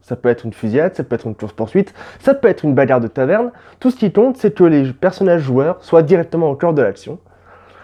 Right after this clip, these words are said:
Ça va procurer quelques avantages au niveau de l'introduction. Premièrement, on va pas avoir à réfléchir tout de suite sur le pourquoi du comment. Comment les personnages des joueurs sont arrivés là,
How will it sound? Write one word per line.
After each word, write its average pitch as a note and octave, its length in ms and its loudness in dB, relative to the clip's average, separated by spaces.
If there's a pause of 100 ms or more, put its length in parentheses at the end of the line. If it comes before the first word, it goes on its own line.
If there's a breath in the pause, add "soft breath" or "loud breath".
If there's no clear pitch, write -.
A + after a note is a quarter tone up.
(120)
Ça F3 120 2
va C#3+ 80 6
procurer D#3 380 0
quelques C#3+ 280 -4
avantages C#3 300 0
au D#3 40 -4
niveau C#3+ 180 -2
de D#3+ 40 0
l'introduction. A2+ 500 -6
Premièrement, E3+ 580 2 (500 soft breath)
on C#3 60 4
va C#3+ 80 4
pas G3+ 160 2
avoir F3+ 240 2
à D3+ 60 -4
réfléchir D3 360 -8
tout C#3 120 -8
de B2+ 40 -10
suite G3+ 180 -4
sur F#3+ 300 -2
le D#3 60 0
pourquoi D#3+ 360 0
du C#3 100 -4
comment. C#3+ 340 -6 (240)
Comment A#2+ 240 0
les C3 260 0 (120)
personnages C3+ 400 -2
des C3 80 0
joueurs C3 180 0
sont B2+ 160 -10
arrivés B2+ 240 2
là, D#3 200 4